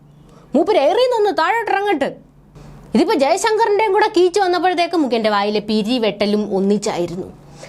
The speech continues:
പാപിയുടെ കൂടെ ചേർന്ന ശിവശങ്കറും പാപിയായി. കേരളത്തിലെ ഏറ്റവും സത്യസന്ധനാണെന്ന് വിലയിരുത്തിയ ഐ എ എസുകാരനായിരുന്നു ശിവശങ്കരൻ. ഉം.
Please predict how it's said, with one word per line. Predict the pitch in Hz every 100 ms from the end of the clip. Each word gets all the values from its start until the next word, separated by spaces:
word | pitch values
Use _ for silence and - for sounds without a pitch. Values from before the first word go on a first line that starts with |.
| - 311
പാപിയുടെ | 330 403 494 466 440
കൂടെ | 330 370 392
ചേർന്ന | 381 349 339 349
ശിവശങ്കറും | - 277 330 349 359 339 311 320
പാപിയായി. | 370 247 262 277 285 233 247 262 - - - - -
കേരളത്തിലെ | 247 294 294
ഏറ്റവും | 254 370 392 359 339 330
സത്യസന്ധനാണെന്ന് | 320 285 277 359 330 294 302 277 294 285
വിലയിരുത്തിയ | 220 277 294 285 277
ഐ | 247
എ | 208 277
എസുകാരനായിരുന്നു | 302 - 302 294 285 302 269 196 294 311 320 330 349
ശിവശങ്കരൻ. | 339 330 320 320 330 339 359 330 330
ഉം. | 226 - 330 359 247